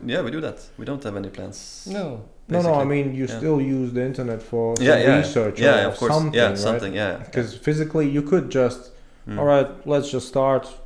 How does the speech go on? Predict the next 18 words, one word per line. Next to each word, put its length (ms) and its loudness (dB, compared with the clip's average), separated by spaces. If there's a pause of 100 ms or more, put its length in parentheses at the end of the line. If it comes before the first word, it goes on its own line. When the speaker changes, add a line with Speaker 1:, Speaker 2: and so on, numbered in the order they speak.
Speaker 3:
see 260 -2
where 160 4
we 140 0
are 100 2
going," 340 -2
Speaker 1:
Mm. 280 -8
Speaker 3:
then, 360 -2
right, 260 0
and 220 -4
end 240 0
up 160 0
in 100 -2
the 80 -2
woods 600 -2
cold, 400 0 (260)
Speaker 1:
Yeah. 260 0 (100)
Speaker 3:
right? 140 0 (160)
Speaker 1:
Mm. 260 -6